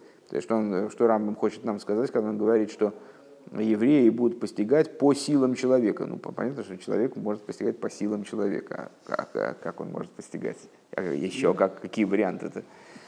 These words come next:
Ну вот. «У вифрат кша амидуба рейдес дас бейрьём». А тем более, когда речь идёт о, э, вот, постижении Творца,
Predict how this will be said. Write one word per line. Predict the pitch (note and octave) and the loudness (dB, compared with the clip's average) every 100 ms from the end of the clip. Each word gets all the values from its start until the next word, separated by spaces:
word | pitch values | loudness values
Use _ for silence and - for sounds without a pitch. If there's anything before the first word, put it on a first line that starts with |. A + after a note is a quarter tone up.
| - - - - | -16 -18 -14 0
Ну | A#2+ A#2+ | 6 8
вот. | G2 - | 8 8
«У | B2+ | 8
вифрат | C3 B2+ - B3 C4+ | 8 8 10 8 8
кша | - E3 | 8 10
амидуба | C#3 C#3 B2+ F#3+ A#3 | 10 6 4 6 10
рейдес | F#3 F3+ G3 B2+ | 12 10 8 6
дас | C3 D3+ F3 | 8 8 8
бейрьём». | D#3 F#3 F#3 G3+ B3 D3 C#3 | 6 4 4 6 8 8 6
А | |
тем | C3+ B2 | 4 2
более, | C3 D#3+ B2 | 4 6 4
когда | A2+ A2 A2 | 4 4 4
речь | D#3 D#3 | 2 0
идёт | G#2 B2 C3 G2+ - | 0 2 2 0 -2
о, | B2 A#2+ G2+ - - - - _ - - - | 4 6 6 0 -16 -20 -20 _ -20 -20 -8
э, | G#2+ G#2+ G#2 G#2 | -4 0 0 0
вот, | G#2 - | -2 -4
постижении | G#2+ A#2 A#2 C3+ A2+ G2+ | -2 0 4 4 4 2
Творца, | - G#2 G#2 E3 G3+ D#3+ | 2 2 4 4 4 2